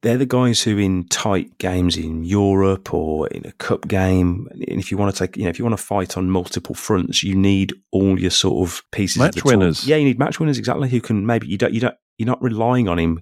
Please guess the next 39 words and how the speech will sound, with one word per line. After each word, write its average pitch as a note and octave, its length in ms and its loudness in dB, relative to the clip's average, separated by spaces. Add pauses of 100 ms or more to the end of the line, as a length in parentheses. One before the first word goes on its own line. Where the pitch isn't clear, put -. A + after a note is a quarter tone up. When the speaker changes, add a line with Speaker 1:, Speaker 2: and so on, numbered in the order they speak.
Speaker 1:
getting - 200 -2
through G2 160 -4
ninety F#2+ 360 0
minutes, G2+ 300 2
which - 220 -4
I G2+ 40 -6
think - 200 -2
Phil A2+ 180 0
said F#2+ 180 -4
on F2+ 100 -4
the F2 60 -4
last G2+ 180 -2
show, - 180 -2
you F2 80 4
know, E2 60 2
Gerrard G2+ 440 -2
was F2+ 180 -8
reliant G2 600 0
on F2 140 0
him E2 280 2
getting G2 280 -2
eighty, F#2+ 360 0
ninety F2+ 340 -2
minutes. A2+ 300 2
But - 140 -6
it's - 80 -6
like, F#2+ 100 -2
if - 80 -6
you C#3 60 -2
can D#3 80 2
get D3+ 160 -2
twenty B2 280 2
minutes A#2 300 2
of F2 160 -4
real G#2+ 560 2 (180)
superstar F#2+ 540 -2
quality, A#2 540 -2 (260)
then A2+ 200 -2 (100)
great. D3 340 0